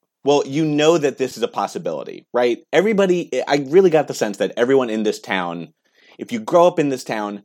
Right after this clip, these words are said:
you know there's a possibility of a, of a landslide, you know? Um, if you're coming to this town as a tourist, someone told you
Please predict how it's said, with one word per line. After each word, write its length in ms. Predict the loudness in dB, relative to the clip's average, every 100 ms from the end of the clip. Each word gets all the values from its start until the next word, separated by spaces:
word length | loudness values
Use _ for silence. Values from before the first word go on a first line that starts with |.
| _
you 160 | -6 -2
know 280 | 2 4
there's 180 | 4 2
a 60 | 0
possibility 680 | -2 -2 -2 -2 -2 -2 -4
of 160 | -4
a, 260 | -4 -6 -6
of 140 | -6 -4
a 40 |
landslide, 640 | -2 -6 -8 -8 -8 -10 -18 _
you 140 | -6
know? 300 | -4 -4 -6 _ _ _ _ _ _ _ _ _ _ _
Um, 540 | 0 0 0 -4 -8 -12 _ _ _ _ _ _ _
if 160 | -4 0
you're 160 | 0 0
coming 320 | 0 2 0
to 80 | -2
this 160 | -4
town 340 | -4 -6 -4 -4
as 160 | -4
a 60 | -2
tourist, 640 | 0 2 2 -2 -12 -20 _ _
someone 560 | -2 2 2 2 -2 -4
told 360 | -2 0 0
you 400 | -2 -6 -6 -10